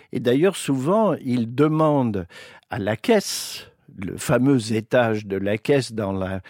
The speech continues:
l'immeuble des journaux où, où il a sévi, si j'ose dire, ben, euh, de faire en sorte que, via le rédacteur en chef,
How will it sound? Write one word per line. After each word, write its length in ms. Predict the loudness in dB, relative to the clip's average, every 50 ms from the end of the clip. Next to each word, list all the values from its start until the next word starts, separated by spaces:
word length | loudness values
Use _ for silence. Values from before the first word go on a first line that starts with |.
| -16 -10 -4
l'immeuble 640 | 0 2 4 4 4 6 6 6 6 6 4 0 -2
des 160 | -2 0 0
journaux 500 | 0 0 0 0 0 0 2 2 4 4 2
où, 360 | 2 0 0 -2 -2 -4 -6 -8 -12 -16 -16 -18 -18 -20 -14 _
où 240 | -6 -4 -2 0 0
il 240 | 0 0 0 0 0
a 80 | 0 0
sévi, 440 | 0 2 2 4 4 2 0 -2
si 200 | -2 -2 -4 -4
j'ose 300 | -2 0 -2 -2 -2 -4
dire, 280 | -4 -2 -2 0 -2 -2 -4 -8 -16 -20 -20 -20 -20 -20 -20 _ _ _ -2
ben, 380 | 2 4 4 4 4 2 2
euh, 240 | 2 2 2 2 2 0
de 300 | 0 0 0 2 2 0
faire 320 | 0 2 2 4 4 4
en 160 | 2 0 0
sorte 480 | 0 0 2 2 2 0 -2 _ -6 -6 -6 -6 -8 -12 -20 _ _
que, 100 | -2 0
via 360 | 0 0 0 2 2 4 4
le 80 | 2 2
rédacteur 680 | 0 0 0 2 0 0 -2 0 0 0 0 0 0
en 140 | -2 -2 -2
chef, 500 | -4 -2 -2 0 0 -2 -4 -8 -18